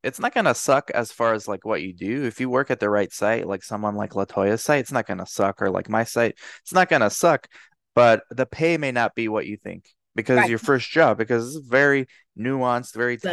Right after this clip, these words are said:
Speaker 1: technical. We can't risk our money on somebody who doesn't know what they're doing yet. We're, we're basically gambling on employees for their potential
Speaker 2: Yep.
Speaker 1: is what we're doing. So your initial pay is not gonna be great,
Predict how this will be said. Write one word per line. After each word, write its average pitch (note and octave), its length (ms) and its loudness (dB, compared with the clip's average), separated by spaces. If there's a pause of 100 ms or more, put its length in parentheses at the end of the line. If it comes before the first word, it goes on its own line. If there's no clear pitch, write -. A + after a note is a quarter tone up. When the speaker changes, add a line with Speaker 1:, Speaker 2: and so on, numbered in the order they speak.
Speaker 1:
technical. A2+ 580 -4 (240)
We A#2 140 -2
can't - 280 -2
risk B2+ 260 0
our A2+ 120 4
money A2 480 -2 (220)
on G#2+ 140 0
somebody A2 420 2
who G#2 500 2 (220)
doesn't A#2 180 0
know A2+ 100 2
what A2 120 2
they're G#2 100 -2
doing A2+ 360 -4
yet. F#2 200 -12 (160)
We're, A2+ 240 0
we're C3 280 2 (100)
basically C3 520 2
gambling A2+ 640 0
on G2 140 -2
employees G#2+ 640 0 (220)
for A2 180 2
their G2+ 160 2
potential G2+ 680 -6 (460)
Speaker 2:
Yep. G#3 140 -4
Speaker 1:
is G2+ 160 -8
what G2 220 4
we're F#2+ 140 2
doing. F#2+ 400 -4 (280)
So - 320 4 (420)
your G#2+ 180 -2
initial C#3 480 -2
pay D3 460 2
is G#2 240 -2
not A#2+ 300 -6
gonna A2 160 -6
be F#2+ 140 -8
great, B2 440 0